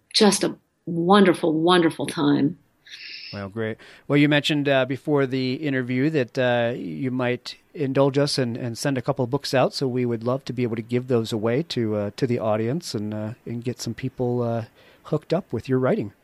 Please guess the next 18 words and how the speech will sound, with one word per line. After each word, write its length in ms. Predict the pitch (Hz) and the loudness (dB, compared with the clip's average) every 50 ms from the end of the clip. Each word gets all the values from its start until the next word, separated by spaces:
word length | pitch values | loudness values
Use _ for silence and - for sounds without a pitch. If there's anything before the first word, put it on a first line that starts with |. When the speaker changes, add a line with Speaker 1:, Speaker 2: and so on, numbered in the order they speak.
| _ _ _ _ _ _ _ _ - - _ _ _ - | _ _ _ _ _ _ _ _ -20 -20 _ _ _ 4
Speaker 1:
No, 200 | 214 254 302 277 | 6 8 8 8
that'd 200 | 294 302 339 285 | 8 8 8 8
be 140 | 349 302 - | 8 8 8
great. 560 | - 277 294 330 370 320 190 - - - _ - - - | 8 8 8 10 10 8 8 6 4 -2 _ -6 0 2
I, 140 | 240 269 | 2 2
I 200 | 247 254 - 294 | 2 2 4 6
love 280 | 294 320 339 381 403 415 | 8 10 10 10 8 8
having 320 | - 381 381 381 349 339 | 6 2 2 2 2 2
readers. 500 | 339 349 359 392 349 302 233 180 151 - | 4 6 6 6 4 2 0 0 -2 -2
After 400 | - - 254 254 - 277 277 269 | 0 0 0 0 0 -4 -4 -2
working 340 | 269 294 339 339 349 359 330 | -2 -2 -2 0 0 0 2
on 60 | 302 | 2
the 80 | 277 254 | 2 2
book 200 | 220 302 330 330 | 2 0 -2 -2
for 120 | - 302 285 | 0 2 2
eleven 460 | 254 233 233 233 226 226 240 220 220 | 4 6 6 4 4 4 2 0 2
years, 340 | 220 226 226 233 233 226 - - | 2 2 2 2 2 0 -2 -4
to, 220 | - 226 208 | -4 -2 -4